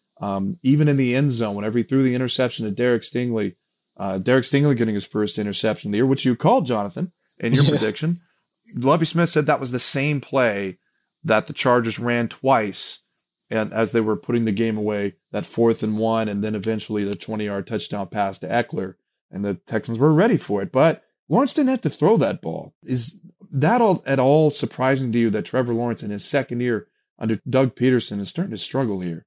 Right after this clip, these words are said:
Speaker 2: Um, no, not really. I, I try to take what Davis Mills does with, uh, you know, I try to add context to it. You know, he's in his second year, still learning.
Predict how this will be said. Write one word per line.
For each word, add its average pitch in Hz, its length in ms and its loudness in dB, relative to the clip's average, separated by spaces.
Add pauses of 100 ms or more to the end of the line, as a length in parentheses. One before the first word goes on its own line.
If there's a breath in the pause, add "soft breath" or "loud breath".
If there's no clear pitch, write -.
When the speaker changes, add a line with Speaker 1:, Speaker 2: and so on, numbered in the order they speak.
Speaker 2:
Um, 403 360 2
no, 403 200 2
not 330 220 2
really. 262 200 4
I, 196 160 2 (220)
I 233 140 0
try 240 180 0
to 208 80 2
take 185 400 2 (500 soft breath)
what 143 240 2
Davis 147 380 4
Mills 139 380 2
does 147 580 2
with, 139 260 -2 (100)
uh, 123 540 0 (200)
you 143 200 0
know, 135 120 2
I 139 120 2
try 151 220 0
to 135 420 4 (540)
add 147 260 0
context 143 580 0
to 143 180 4
it. 131 140 0
You 127 100 -6
know, 127 100 -2
he's 127 180 -4
in 131 100 0
his 127 120 -2
second 131 280 0
year, 123 180 2
still 131 280 0
learning. 135 380 -2